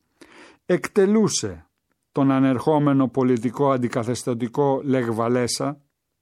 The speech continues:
όπως σχεδίαζε να πράξει, ή αν ο ίδιος πάλι, το Μάιο της ίδιας χρονιάς πάντα, του χίλια εννιακόσια ογδόντα ένα, πετύχαινε θανάσιμο τραύμα στον Πάπα Βοητήλα.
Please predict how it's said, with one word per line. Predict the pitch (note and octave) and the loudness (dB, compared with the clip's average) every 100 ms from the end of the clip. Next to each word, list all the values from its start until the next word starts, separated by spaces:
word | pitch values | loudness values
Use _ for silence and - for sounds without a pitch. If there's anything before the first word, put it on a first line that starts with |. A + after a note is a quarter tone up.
| _ | _
όπως | - A#2+ A#2 | -6 -6 -4
σχεδίαζε | A2+ A#2+ A2+ B2 A#2 A2+ | -4 -2 0 0 0 -2
να | A2+ | -4
πράξει, | A2 B2+ B2+ - D#3+ - _ _ _ _ - - - | -4 -4 -4 -8 -12 -14 _ _ _ _ -20 -20 -10
ή | - G#3 | 0 2
αν | A3 G#3+ G3+ | 4 2 2
ο | G3+ | 2
ίδιος | A3 F#3+ - | 2 2 0
πάλι, | C3 A#2 G#2 A#2+ B2+ _ | -2 -2 -4 -8 -10 _
το | - G3 | -2 2
Μάιο | A3+ G#3 C#3+ B2 | 2 4 2 2
της | E3 A3+ | 0 -2
ίδιας | G#3 G3 | 0 0
χρονιάς | F#3 F#3 F#3+ E3 C#3 | 0 -2 0 0 -2
πάντα, | A2 G2+ F#2+ F2 _ _ _ _ | -6 -6 -10 -18 _ _ _ _
του | G3+ | -8
χίλια | - G3 | -2 0
εννιακόσια | F3+ F3 D#3 F3 E3+ | 2 0 0 -2 0
ογδόντα | E3 D#3 | 0 2
ένα, | D3 B2 G2 - _ _ _ _ _ _ | 2 0 -4 -10 _ _ _ _ _ _
πετύχαινε | F#3+ E3 F#3+ E3+ F3 E3+ E3 | 0 0 0 0 2 2 0
θανάσιμο | - C#3 D3 D3+ - C3+ C3+ | -2 -2 0 0 0 0 0
τραύμα | B2 C3 C3 A#2 C3 C3 | 0 0 0 0 0 -2
στον | - B2 A#2 | -4 -4 -2
Πάπα | C#3+ B2+ C3 A#2+ | -2 -2 -2 -2
Βοητήλα. | A#2 B2 A#2+ C3+ C3 D3+ | -2 -2 -2 -2 -2 -4